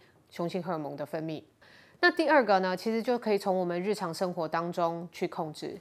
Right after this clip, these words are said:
就是你不要那么经常性的吃东西。现在很多人他就买一杯大的手摇饮料，上班八小时，然后他就是喝那一杯八小时，无时无刻都在进食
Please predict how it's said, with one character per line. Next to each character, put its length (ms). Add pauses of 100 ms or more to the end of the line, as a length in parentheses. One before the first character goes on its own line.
就 140
是 280
你 120
不 100
要 200
那 160
么 280
经 240
常 280
性 280
的 300
吃 300
东 240
西。 320 (160)
现 180
在 100
很 160
多 160
人 280 (280)
他 200
就 120
买 200
一 100
杯 320 (420)
大 200
的 100
手 180
摇 160
饮 220
料， 320
上 180
班 160
八 200
小 200
时， 360 (120)
然 120
后 80
他 120
就 140
是 220 (400)
喝 300
那 180
一 100
杯 340 (240)
八 200
小 200
时， 300 (220)
无 180
时 140
无 120
刻 200
都 100
在 140
进 280
食 300